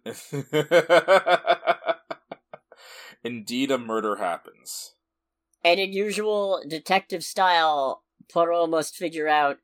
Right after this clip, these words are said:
Speaker 2: who has committed this heinous crime. But all the while,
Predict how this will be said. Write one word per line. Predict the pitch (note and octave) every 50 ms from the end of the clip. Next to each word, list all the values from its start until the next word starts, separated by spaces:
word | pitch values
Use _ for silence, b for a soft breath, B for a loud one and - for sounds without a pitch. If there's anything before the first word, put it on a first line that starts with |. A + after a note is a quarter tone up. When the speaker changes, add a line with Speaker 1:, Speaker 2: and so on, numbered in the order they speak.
| _ _ _ _ _ _ _ _ _ _ _ _ _ _ _ _ _ -
Speaker 2:
who | - F#3 F3+
has | E3+ D#3+ D#3
committed | - - E3 E3+ E3+ D#3+ D3 C3
this | C#3 C3 -
heinous | C#3 C#3 C3+ C#3 C#3 B2 - -
crime. | - - C3+ B2+ A#2+ A2+ G#2+ G#2+ G#2 G#2 G#2 A#2+ _ _ _ _ _ _ _ _ _ _ _ _ _ _ _ _ _ _ _ _ _ _ _ _ _ _ _ _ _ _ _
But | - D3 D#3
all | F3 F#3+ G3
the | F#3+ F#3
while, | F3 F#3 G3+ G3 F#3 E3+ D3+ D3 C#3 C3 - _